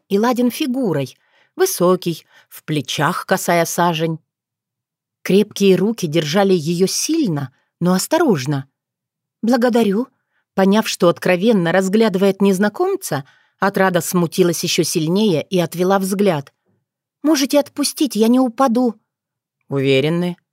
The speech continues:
От одного слова по рукам Отрады побежали мурашки. «Да», ответила тихо,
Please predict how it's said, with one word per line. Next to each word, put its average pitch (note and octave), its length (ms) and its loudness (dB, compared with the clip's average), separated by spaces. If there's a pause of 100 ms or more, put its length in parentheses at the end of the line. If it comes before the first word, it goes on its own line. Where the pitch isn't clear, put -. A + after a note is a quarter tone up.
(220)
От F3+ 200 -2
одного E3+ 340 0
слова E3+ 460 -2
по E3+ 120 0
рукам G3 300 2
Отрады F#3+ 400 0
побежали F#3+ 460 2
мурашки. F#3+ 640 0 (480)
«Да», G#3+ 320 0 (400)
ответила E3 560 -2
тихо, - 480 -4